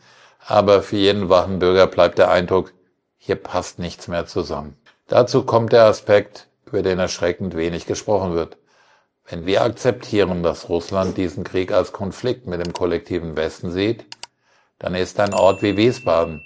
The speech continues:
mit einem nato-Hauptquartier, das logistisch operativ tief in die Kriegsführung eingreift,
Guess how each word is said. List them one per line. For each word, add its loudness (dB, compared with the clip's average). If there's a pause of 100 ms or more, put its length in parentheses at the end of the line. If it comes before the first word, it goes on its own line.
(120)
mit -8
einem -2
nato-Hauptquartier, 2 (440)
das -18
logistisch 0
operativ 0
tief -6
in -12
die -4
Kriegsführung -2
eingreift, 2